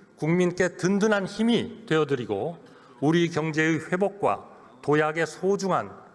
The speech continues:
마중물이 될 수 있도록 정부가 제출한 추가 경정 예산안을 조속히 심의 의결해 주실 것을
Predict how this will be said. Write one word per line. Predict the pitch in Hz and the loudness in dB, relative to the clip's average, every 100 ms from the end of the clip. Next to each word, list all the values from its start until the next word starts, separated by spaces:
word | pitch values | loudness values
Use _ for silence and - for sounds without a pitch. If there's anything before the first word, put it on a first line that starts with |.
| - - | -20 -4
마중물이 | 123 143 156 147 151 135 | -2 0 -2 2 2 2
될 | 139 | -2
수 | 135 - | -2 -6
있도록 | 127 127 110 147 - - - - | -2 0 2 0 -8 -20 -20 -16
정부가 | - 139 143 143 139 | -4 -4 0 0 0
제출한 | 139 139 143 143 127 | -2 -2 -2 -2 -6
추가 | - 175 | -2 -2
경정 | 170 160 160 160 | 0 -2 -2 0
예산안을 | 139 165 165 147 110 90 - - _ | 0 0 -2 -2 -4 -8 -18 -20 _
조속히 | - 147 190 190 - 139 92 - - - | -2 0 0 -4 -4 -4 -4 -8 -20 -18
심의 | - - 170 156 147 - - - - | -8 -2 0 2 0 -2 -16 -16 -4
의결해 | 143 151 147 147 | 0 2 0 -2
주실 | - 131 | -6 -8
것을 | - 120 117 139 - | -6 -2 0 -2 -4